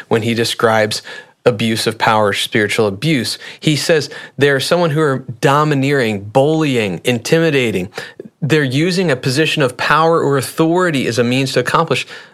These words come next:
All of those words are Bible words. And so I want to get back to the Bible here, because at the core of it, to abuse authority, we have to understand what authority is. And for that, we need to go back to the ministry of Jesus. Jesus says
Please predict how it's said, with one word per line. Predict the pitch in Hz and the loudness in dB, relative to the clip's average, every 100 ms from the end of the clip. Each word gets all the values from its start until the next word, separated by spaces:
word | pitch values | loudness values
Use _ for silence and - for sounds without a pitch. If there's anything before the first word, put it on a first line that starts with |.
| _ | _
All | 135 180 240 | 2 4 4
of | 214 131 | 2 2
those | 131 127 127 - - - | 2 2 0 -4 -12 -6
words | 117 143 127 113 | 0 2 2 0
are | - 113 110 | 0 2 0
Bible | 110 117 127 123 117 | 2 4 4 2 0
words. | 101 135 - - - - | 0 -2 -4 -8 -10 -2
And | 127 | 0
so | 160 143 - | 2 0 0
I | 127 | 2
want | 139 214 | 4 2
to | |
get | 220 - | -2 0
back | 120 117 | 0 0
to | - | -2
the | 113 | -2
Bible | 104 101 117 131 113 95 | 0 2 2 2 0 -2
here, | 95 85 - - - - | -2 -2 -6 -20 -20 -4
because | 139 139 165 - - - - - - | -2 0 -2 -2 -12 -20 -20 -6 -2
at | 139 151 | 0 0
the | |
core | 151 220 240 165 | 0 2 2 2
of | 113 | 2
it, | 110 - - - _ - | 0 0 -6 -20 _ -2
to | 151 139 | 0 0
abuse | 113 123 202 247 | 0 0 0 0
authority, | 151 - 110 107 110 127 - _ 135 | -2 0 2 2 2 -2 -6 _ 0
we | 143 | 0
have | 147 | 2
to | 147 | 0
understand | 139 123 131 120 | 0 2 2 2
what | 117 | 2
authority | 110 - 120 110 117 | 0 2 2 2 2
is. | 147 123 | 0 0
And | 113 | -2
for | - 120 | 0 2
that, | 139 170 | 2 2
we | 135 | 0
need | 123 117 | 0 0
to | 113 | 0
go | 117 | 2
back | 117 113 | 2 -2
to | - | -2
the | 107 | -2
ministry | 110 113 117 120 104 | 0 0 -2 -2 -2
of | 104 | 0
Jesus. | 127 139 98 - - | -2 -2 -4 -6 -4
Jesus | - 151 170 - | -2 0 0 -2
says | - 151 143 107 107 | 0 2 2 2 0